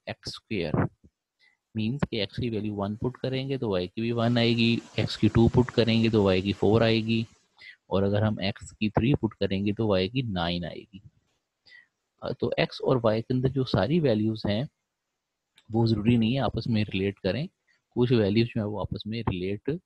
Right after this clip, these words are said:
कर सकती हैं, और जो values relate करेंगी, उन values की base के ऊपर जो है वो हम एक function जो है वो develop करेंगे।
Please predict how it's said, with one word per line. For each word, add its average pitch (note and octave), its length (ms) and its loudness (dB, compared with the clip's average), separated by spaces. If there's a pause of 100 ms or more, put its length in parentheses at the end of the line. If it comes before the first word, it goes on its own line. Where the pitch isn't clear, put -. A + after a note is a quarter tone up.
(380)
कर A2+ 180 -8
सकती G2 420 -12
हैं, C#3 140 -8 (300)
और G2+ 120 -4
जो A#2+ 180 -4
values A#2+ 380 -2
relate C3 260 -6
करेंगी, G#2+ 520 -4 (300)
उन C#3+ 360 -4
values C3 380 -2
की A#2 140 -6
base G#2 280 0
के - 120 -6
ऊपर G2 260 -2
जो G2 120 -4
है F#2 60 -2
वो G2 120 -4
हम A2 260 -6 (560)
एक G2 300 -4
function A2+ 600 -4
जो G2 140 -2
है F#2 60 0
वो C3 140 0
develop F#2 360 -2
करेंगे। D2+ 420 -12